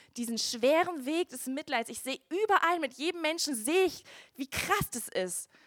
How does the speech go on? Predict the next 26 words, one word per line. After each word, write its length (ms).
Und 160
es 220
überwältigt 720
mich 220
eigentlich, 600
dieser 240
Schmerz, 560
das 180
Mitgefühl, 480
aber 120
ich 120
gehe 220
den 240
Weg 180
für 280
dich. 480
Ich 140
mache 220
das 180
für 80
dich. 320
Ich 100
entleere 540
mich 220
für 240
dich.“ 440